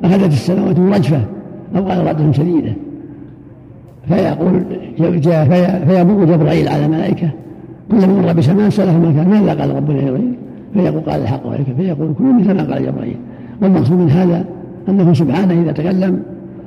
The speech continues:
أخذت السماوات رجفة، أو قال: "رعدة"، والملائكة خافوا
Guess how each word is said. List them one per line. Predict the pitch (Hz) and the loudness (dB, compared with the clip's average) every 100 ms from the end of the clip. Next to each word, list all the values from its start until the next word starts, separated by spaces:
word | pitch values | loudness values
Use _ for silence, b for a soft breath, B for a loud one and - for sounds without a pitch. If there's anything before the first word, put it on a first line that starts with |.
| - | -12
أخذت | - 123 180 139 | -4 0 0 0
السماوات | 156 170 170 180 | -2 -2 -2 0
رجفة، | 151 170 143 131 | 0 0 0 0
أو | 147 - | -4 -6
قال: | 160 | -4
"رعدة"، | 165 180 147 117 B B B B | -4 -4 -6 -8 B B B B
والملائكة | 196 185 190 - | 0 2 2 2
خافوا | 139 156 190 170 | 2 2 2 0